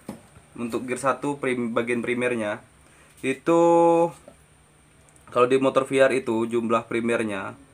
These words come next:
gear satu itu adalah tiga belas, tiga belas gigi. Dan untuk sekundernya adalah tiga puluh enam.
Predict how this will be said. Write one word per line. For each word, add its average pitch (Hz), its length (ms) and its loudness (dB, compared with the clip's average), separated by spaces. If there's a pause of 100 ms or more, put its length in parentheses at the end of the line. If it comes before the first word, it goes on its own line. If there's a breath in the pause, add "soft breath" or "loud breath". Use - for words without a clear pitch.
gear 113 240 -4
satu 113 240 -4
itu 117 160 -4
adalah 127 160 0
tiga 110 320 -6
belas, 101 560 -4
tiga 104 240 -6
belas 104 240 -6
gigi. 104 400 -8 (720 loud breath)
Dan 110 240 -2
untuk - 160 -10
sekundernya 117 400 -2
adalah 117 240 -2
tiga 107 320 -4
puluh 101 320 -8
enam. 95 480 -8